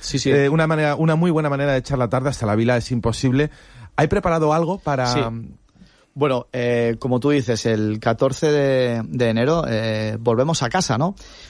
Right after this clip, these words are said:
Speaker 1: Nosotros, eh, eh, vamos a trabajar mucho en este claim, ¿no? En este lema de "Tornem a casa", eh,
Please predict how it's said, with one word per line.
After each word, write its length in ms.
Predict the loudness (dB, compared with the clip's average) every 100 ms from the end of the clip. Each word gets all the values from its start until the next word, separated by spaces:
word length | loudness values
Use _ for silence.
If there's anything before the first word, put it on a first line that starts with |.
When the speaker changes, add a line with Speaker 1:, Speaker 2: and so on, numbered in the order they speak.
| -8
Speaker 1:
Nosotros, 480 | -6 -2 0 0 0
eh, 360 | 0 2 2 0 -6 _
eh, 400 | -6 -4 -4 -6 -8 -10
vamos 380 | -2 0 2 0
a 20 |
trabajar 340 | 0 0 0 2
mucho 280 | 0 2
en 80 | 2
este 560 | 2 0 0 2 2 -2
claim, 380 | -2 0 0 0
¿no? 180 | 0 0
En 80 |
este 280 | -2 -2 -2
lema 240 | 0 0 0
de 300 | 0 0 0
"Tornem 340 | -2 0 2
a 80 | 2
casa", 540 | 2 0 0 0 0
eh, 280 | 0 -2 -4